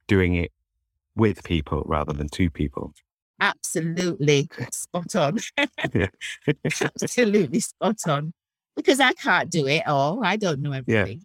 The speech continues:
Speaker 2: you know, and I need to be, I need to be in a position where, because I don't know everything, I need to be a sponge, but I need to allow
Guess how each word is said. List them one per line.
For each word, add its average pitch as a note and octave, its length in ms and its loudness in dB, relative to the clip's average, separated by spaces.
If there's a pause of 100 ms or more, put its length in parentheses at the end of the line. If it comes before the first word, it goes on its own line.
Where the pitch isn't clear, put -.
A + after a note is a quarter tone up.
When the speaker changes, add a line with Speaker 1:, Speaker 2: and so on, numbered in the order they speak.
(460)
Speaker 2:
you D3+ 140 -6
know, C3 300 0
and D3 220 -4
I F#3+ 180 2
need F3+ 240 -4
to F#3 80 -6
be, D3+ 340 -4
I E3 120 0
need F3+ 200 -6
to F#3 100 -6
be D#3+ 200 -2
in E3 80 -6
a D#3+ 60 -6
position E3+ 460 -4
where, C3+ 240 0 (1160)
because G#3 280 -2
I A#3 100 2
don't E3+ 260 0
know D3+ 120 2
everything, B2+ 560 -4 (300)
I D3+ 80 -2
need D#3 180 -2
to G3 80 -6
be D#3 140 -2
a D3 40 0
sponge, D3+ 640 -2
but C#3 120 -2
I C#3 80 -2
need C#3 200 -4
to - 200 -8
allow D#3+ 360 0